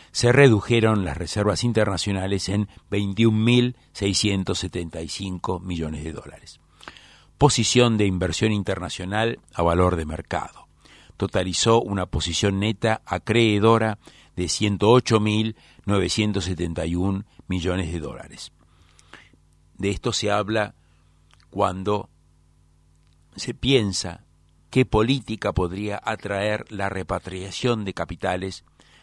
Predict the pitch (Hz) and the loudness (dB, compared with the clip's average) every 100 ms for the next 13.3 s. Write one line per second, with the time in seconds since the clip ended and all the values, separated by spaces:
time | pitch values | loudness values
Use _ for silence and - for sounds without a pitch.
0 | _ 107 104 104 - 110 113 104 101 95 | _ -2 -2 -2 -4 0 0 -2 -6 -8
1 | 78 82 82 85 90 92 - _ 131 107 | -8 -12 -10 -10 -10 -12 -14 _ 2 2
2 | - 90 80 78 - 98 - 95 - - | -4 -8 -10 -12 -8 -8 -8 -12 -12 -16
3 | - _ _ _ - - _ _ _ _ | -20 _ _ _ -20 -20 _ _ _ _
4 | _ _ _ _ _ 104 - 113 113 - | _ _ _ _ _ -6 -2 -2 -2 -2
5 | 95 92 90 80 - - 107 101 95 92 | 0 -2 -4 -6 -6 -2 0 0 -2 -6
6 | 82 78 80 78 92 87 82 80 80 101 | -8 -8 -10 -8 -6 -6 -8 -10 -8 -6
7 | 107 123 98 80 80 80 85 92 101 - | -2 -2 -2 -4 -4 -4 -4 -4 -4 0
8 | 123 120 104 87 82 101 107 104 95 - | 2 2 0 -2 -4 4 6 6 2 -2
9 | 120 90 78 - 98 - 104 104 98 104 | 0 0 -2 -2 -2 0 2 2 2 0
10 | 107 104 143 139 127 113 - _ _ - | 0 2 6 6 6 2 -8 _ _ -20
11 | - - - - _ _ 98 - 85 - | -20 -20 -20 -20 _ _ 0 0 0 2
12 | 113 101 - 90 90 87 87 85 98 123 | 2 2 0 -2 -2 -2 -2 -2 0 2
13 | 131 131 | 2 0